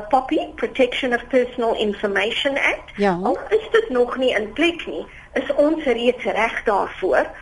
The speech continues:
Speaker 1: want dit is van, vir ons van kardinale belang dat daardie inligting beskerm word en net vir die regte doeleindes gebruik te word.
Speaker 2: Ons as klante, hoe vind ons nou baat daarbey?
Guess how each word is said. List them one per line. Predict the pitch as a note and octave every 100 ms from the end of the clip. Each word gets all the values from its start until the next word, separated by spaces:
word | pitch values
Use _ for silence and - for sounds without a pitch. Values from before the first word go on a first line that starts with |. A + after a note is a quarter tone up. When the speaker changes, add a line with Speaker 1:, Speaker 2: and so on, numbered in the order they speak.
| - - -
Speaker 1:
want | F#3+ A3 A#3 - -
dit | A#3 A#3
is | C4+
van, | - B3 - -
vir | - B3+
ons | B3+ B3+
van | - B3
kardinale | A#3+ B3+ B3 A#3+ A3 G3+ B3 D#4
belang | C#4+ A#3+ F#3+ F#3+ G3+ G3 - -
dat | G#3 G#3 G#3
daardie | G3 F#3+ A3 A#3 B3
inligting | A#3 A3+ A3 - A3 G#3+
beskerm | G#3 - C4+ C4 B3+ A3+
word | F#3+ - -
en | - G3
net | G3+ A3+ -
vir | B3 A3
die | G#3 A3
regte | F3+ F3+ - - G#3 -
doeleindes | C4 C4 G#3+ G3+ F3
gebruik | - F#3+ D#3+ A#2 -
te |
word. | E2+ D#2 - - - - _ -
Speaker 2:
Ons | D4+ G#4+ A4
as | G4+ - -
klante, | C4 G3+ G3+ - F3 E3+ - -
hoe | - B3 G#4
vind | - D#4 C#4
ons | - A3+ G#3+ -
nou | G3
baat | F3 E3+ F3
daarbey? | F#3 E3 C#3 A2+ E3+